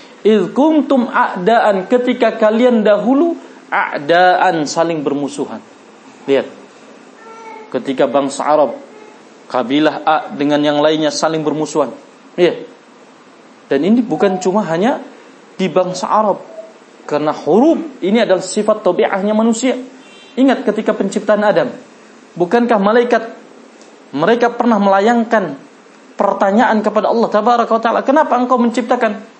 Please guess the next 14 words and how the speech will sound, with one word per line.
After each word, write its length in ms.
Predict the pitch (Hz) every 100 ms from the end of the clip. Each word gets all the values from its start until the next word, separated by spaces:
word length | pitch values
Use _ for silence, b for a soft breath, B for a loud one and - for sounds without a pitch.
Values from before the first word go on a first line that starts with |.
| - - - - - - - - - -
khalifah 480 | - 214 277 269 277
yang 160 | 240 247
suka 280 | 240 262 254
membuka 360 | 240 220 220 262
apa, 240 | 247 302
membikin 360 | 247 226 220 254
apa? 200 | 285 - - - - - -
Kerusakan 500 | - 294 262 285 269 220
dan 160 | 240 294 - - - - - - - - - - - - - - - -
menumpahkan 680 | 143 147 139 156 156 - 131 117
darah." 320 | 110 110 - - - - - - - -
Ya, 160 | 160 127 - - - -
berarti 220 | - 135 185
apa? 160 | 165